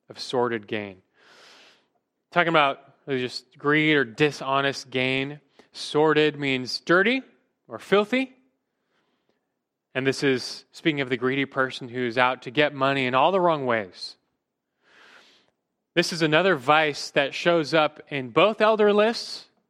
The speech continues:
the deacon list, and other places, like the list in First Timothy five. This one's just kinda all over the place. First Timothy three three, for example, "He must be free from the love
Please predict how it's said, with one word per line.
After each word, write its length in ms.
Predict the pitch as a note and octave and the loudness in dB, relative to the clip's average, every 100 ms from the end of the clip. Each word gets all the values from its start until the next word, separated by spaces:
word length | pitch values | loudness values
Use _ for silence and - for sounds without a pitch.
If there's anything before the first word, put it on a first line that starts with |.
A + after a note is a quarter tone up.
| _ _ | _ _
the 80 | - | -10
deacon 460 | A#2 G#3 A#3+ B3 D#3 | 2 2 4 2 2
list, 500 | C3 E3 - - - _ _ _ _ _ _ | 2 0 -4 -12 -20 _ _ _ _ _ _
and 240 | D#3 E3+ D#3 | 0 0 2
other 220 | A3+ A#3 | 2 4
places, 500 | G#3+ C#4 - A#2 G#2+ | 2 0 0 -6 0
like 160 | C#3 | 0
the 80 | D#3 | 2
list 280 | D3 D#3+ - | 2 2 -2
in 80 | C#3 | -6
First 280 | F3+ F3 - | -2 -2 -4
Timothy 220 | E3+ C#3+ | -4 -2
five. 340 | F#3 G3+ B2+ | 0 0 0
This 240 | C3 D#3+ - | -2 -4 -6
one's 200 | A3+ D3 | -6 -6
just 140 | C3+ | -4
kinda 160 | G3 D3+ | 0 2
all 220 | D3+ E3+ | 2 2
over 160 | F#3 | 0
the 80 | C#3+ | -2
place. 480 | - A#2+ G2 - - _ _ - - _ _ _ | -6 -8 -8 -12 -20 _ _ -20 -20 _ _ _
First 240 | D#3+ D3 | -2 -2
Timothy 240 | E3+ D3 C3+ | -4 -4 -6
three 260 | - D#3 | -4 -4
three, 320 | C#3+ - F3+ B2+ | -4 -2 0 0
for 160 | - | -4
example, 420 | A2+ A#2 A2 A2+ | -8 -8 -8 -8
"He 80 | G#2+ | -8
must 340 | A#2 B2 A#2+ - | -4 -4 -4 -8
be 280 | B2 A2+ - _ | -8 -8 -12 _
free 600 | - - - D#3 D#3+ D#3+ | -20 -16 0 2 4 2
from 280 | - E3 C3 | 0 -4 -2
the 100 | A#2+ | -4
love 720 | A2+ A2+ B2 C3+ C#3 B2+ | -2 0 2 2 0 -4